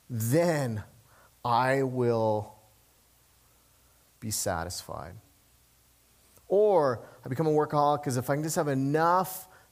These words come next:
prestige, people, people look at me with respect, then I will feel fulfilled. For others, it's pleasure in its various forms.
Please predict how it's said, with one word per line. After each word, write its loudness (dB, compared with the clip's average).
prestige, -2
people, -2
people -8
look -6
at -8
me -4
with -10
respect, -2
then 0
I 2
will -4
feel -10
fulfilled. -12
For 2
others, 2
it's -6
pleasure -2
in 0
its -4
various 0
forms. -6